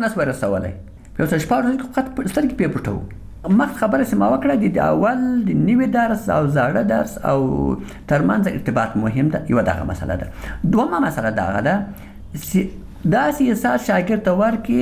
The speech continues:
چې شاګرد له شاګرده باید زده کړه وکړي. په دې معنی چې ګروپي کارو کې قوي، ضعیف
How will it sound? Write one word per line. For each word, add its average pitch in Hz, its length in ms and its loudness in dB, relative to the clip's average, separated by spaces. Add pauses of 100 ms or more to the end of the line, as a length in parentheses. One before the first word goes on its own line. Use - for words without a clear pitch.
چې 202 60 2 (120)
شاګرد 156 480 2
له 151 120 0
شاګرده 143 540 2
باید 95 180 0
زده 92 180 -2
کړه - 180 -10
وکړي. - 220 -12 (160)
په 196 100 4
دې 277 100 4 (100)
معنی 117 220 2 (300)
چې 190 80 2 (120)
ګروپي 202 280 2 (120)
کارو 185 240 2 (160)
کې 254 120 4 (260)
قوي، 190 320 4 (260)
ضعیف 208 400 4